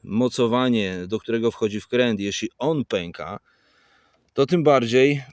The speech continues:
pęknąć mogą te cieniutkie zatrzaski. Nie wiem, e, ja po prostu snuję przypuszczenia. Fajnie by było, jakby ktoś się odezwał, e, z posiadaczy S R V-ki, komu taka sytuacja już się przydarzyła.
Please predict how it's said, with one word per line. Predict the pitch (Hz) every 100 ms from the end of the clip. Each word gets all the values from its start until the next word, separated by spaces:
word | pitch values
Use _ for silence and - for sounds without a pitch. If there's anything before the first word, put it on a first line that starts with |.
| _ _ _ -
pęknąć | 135 131 143 135 135 - 110
mogą | 113 123 117 127 135 131
te | 117 113 120 123 120 _ _ -
cieniutkie | 135 120 110 - 117 113 120 117 _
zatrzaski. | - 104 135 - 156 - - 78 _ _ _ _ _ _ -
Nie | 214
wiem, | 139 95 92 95 104
e, | 110 117 117 120 120
ja | 135
po | 127
prostu | 131 131 - 135
snuję | 143 131 127
przypuszczenia. | - 127 131 - 107 113
Fajnie | 113 165 175 147
by | 127
było, | 139 139
jakby | 131 120 123
ktoś | - 135 -
się | - 135 123
odezwał, | 113 123 113 120 117 117 - _ _ _ _
e, | 98 110 113 110
z |
posiadaczy | - 117 131 127 123 - 104 101 95 95 -
S | 117 -
R | 107
V-ki, | 113 98 - 98 107 113 113
komu | - 135 143
taka | 135 127 123
sytuacja | 131 135 127 123 127
już | 123 -
się | 127
przydarzyła. | - 135 143 151 131 87